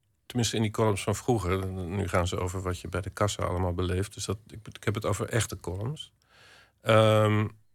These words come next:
daar probeer je toch een soort, eh, je, je net iets extra aan te zetten. En, en, en ja, dan z-,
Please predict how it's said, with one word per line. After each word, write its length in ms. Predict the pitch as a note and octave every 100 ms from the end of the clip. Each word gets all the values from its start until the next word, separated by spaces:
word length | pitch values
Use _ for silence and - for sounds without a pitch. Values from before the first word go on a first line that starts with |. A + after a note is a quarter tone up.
| _
daar 540 | - B2 B2+ A#2 G2+
probeer 460 | - - A#2 B2+ A#2+
je 120 | A2+
toch 280 | D3+ C3 -
een 80 | A2+
soort, 560 | - G#2 G2+ - - -
eh, 480 | G#2+ G#2 G2+ G2+ G2+ - _ _ _ _ _ _ _ _ _ _ _
je, 280 | B2 A#2+ B2 -
je 120 | B2+
net 180 | C3+ D3
iets 220 | C3+ -
extra 400 | - C#3 - A#2+ - -
aan 240 | D3+ C#3+
te 120 | -
zetten. 500 | G2+ F#2+ F2 E2+ F2+ - _ _ _ _ _ _ _ _ _ _ _
En, 640 | - A2 G#2+ G#2+ G#2+ G2 - - G#2+ - F#2
en, 300 | - G2 G#2 -
en 320 | G#2+ G2+ F#2 - F2 D#2 _ _ _
ja, 500 | - B2 A2 F#2+ F#2 - _ _ _ _ _
dan 220 | - G2+
z-, 120 | G2